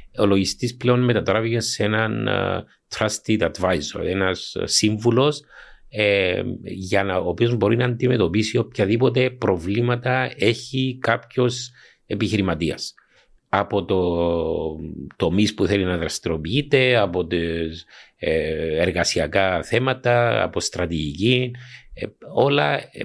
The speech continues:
πέραν από τον τυπικό έλεγχο που πρέπει να, να διεξάγει μια φορά τον χρόνο. Άρα σίγουρα η μετεξέλιξη του επαγγέλματος είναι κάτι το οποίο όλοι επενδύουμε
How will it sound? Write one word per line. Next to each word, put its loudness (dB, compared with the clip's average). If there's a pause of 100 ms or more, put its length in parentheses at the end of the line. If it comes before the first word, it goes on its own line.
πέραν 2
από 0
τον 0
τυπικό 0
έλεγχο 2
που -4
πρέπει 0
να, -2 (180)
να -2
διεξάγει -2 (280)
μια 0
φορά 0
τον -2
χρόνο. -2 (560)
Άρα 0
σίγουρα 4
η 0
μετεξέλιξη 0
του 2
επαγγέλματος 0
είναι 0
κάτι -2
το -4
οποίο -2 (320)
όλοι 2
επενδύουμε -2